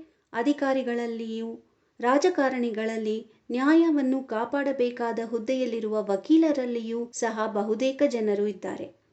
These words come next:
ಯಾವ ಕ್ಷೇತ್ರದಲ್ಲಿ ಬೇಕಾದರೂ ದೇಶದ್ರೋಹಿಗಳಿದ್ದರೂ ಪರವಾಗಿಲ್ವೇನೋ, ಆದರೆ ನಮ್ಮ ದೇಶವನ್ನು ಕಾಯುವ ನಮ್ಮ ಭಾರತಾಂಬೆಯ ವೀರಪುತ್ರರಲ್ಲಿ ಒಬ್ಬನಿದ್ದರೂ ಅಲ್ಲಿಗೆ ಮುಗಿಯಿತು ನಮ್ಮ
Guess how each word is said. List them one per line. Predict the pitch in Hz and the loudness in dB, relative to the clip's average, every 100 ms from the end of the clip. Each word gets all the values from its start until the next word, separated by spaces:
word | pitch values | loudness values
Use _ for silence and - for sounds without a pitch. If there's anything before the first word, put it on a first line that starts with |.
| _ _ _ - | _ _ _ -4
ಯಾವ | 226 226 277 349 | 2 4 4 4
ಕ್ಷೇತ್ರದಲ್ಲಿ | - 349 339 320 339 330 | 4 4 4 4 4 4
ಬೇಕಾದರೂ | 320 320 320 311 311 320 254 | 2 2 2 4 4 2 2
ದೇಶದ್ರೋಹಿಗಳಿದ್ದರೂ | 262 269 285 262 262 262 240 254 214 254 254 269 | 0 2 0 2 0 0 0 -2 0 -2 0 -4
ಪರವಾಗಿಲ್ವೇನೋ, | - 247 240 233 214 202 196 196 - - _ _ _ _ 269 | -4 -6 -2 -2 -2 0 0 0 -2 -10 _ _ _ _ 4
ಆದರೆ | 311 330 320 320 | 4 6 6 6
ನಮ್ಮ | 302 269 | 6 2
ದೇಶವನ್ನು | 226 254 330 320 320 330 | -2 -2 2 6 6 6
ಕಾಯುವ | 269 247 269 285 285 | 2 0 0 2 2
ನಮ್ಮ | 269 254 254 | 0 -2 -4
ಭಾರತಾಂಬೆಯ | 214 214 254 302 294 285 269 262 | -2 -2 0 2 4 4 4 2
ವೀರಪುತ್ರರಲ್ಲಿ | 220 254 330 339 320 302 302 285 285 262 | 0 2 2 2 0 2 2 4 2 2
ಒಬ್ಬನಿದ್ದರೂ | 208 208 277 285 294 302 370 - _ _ _ - | 0 0 2 4 4 6 4 2 _ _ _ -4
ಅಲ್ಲಿಗೆ | 233 262 302 320 | 0 4 6 8
ಮುಗಿಯಿತು | 294 262 269 269 | 6 4 -4 2
ನಮ್ಮ | 330 285 | 2 2